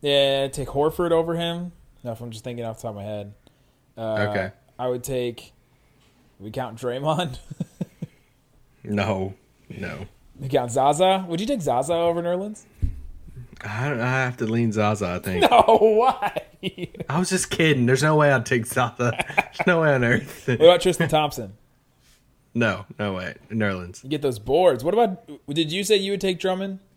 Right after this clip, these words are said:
Speaker 2: Um, it's re-, that's really closer to me. 'Cause we can't act like Nerlens is some, like, knockdown shooter either. You know, we can't act like he's Marc Gasol.
Speaker 1: Yeah, but
Speaker 2: And
Speaker 1: he, he's at least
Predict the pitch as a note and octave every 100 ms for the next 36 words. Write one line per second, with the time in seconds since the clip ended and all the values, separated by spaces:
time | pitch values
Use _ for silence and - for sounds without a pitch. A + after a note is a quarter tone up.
0 | _ _ _ _ _ _ _ _ _ _
1 | _ _ _ - D3+ D#3 D#3 D3+ C#3+ B2+
2 | C#3 B2+ C3+ D3+ E3+ - C#3+ C#3 B2+ C#3
3 | C#3 B2+ B2+ B2+ A#2+ A#2 G#2+ G2 G#2+ G2+
4 | - - F#3 E3 G#3 C4 C4 E3+ F#3 F#3+
5 | B2+ B2+ C#3+ D3+ A#2 A2+ C3+ A#2+ A2 A2+
6 | A#2+ F#2+ A2+ G2 - C#3 G2+ A2+ G#2 -
7 | G#2 G#2+ G#2+ A2+ D3 C#3 B2+ A2+ G#2+ G2+
8 | A2+ F#2 - G#2 A2 F#2+ - B2 B2+ A2
9 | A2 A#2+ B2 D3+ D#3+ E3 D#3+ C#3+ D3 C#3+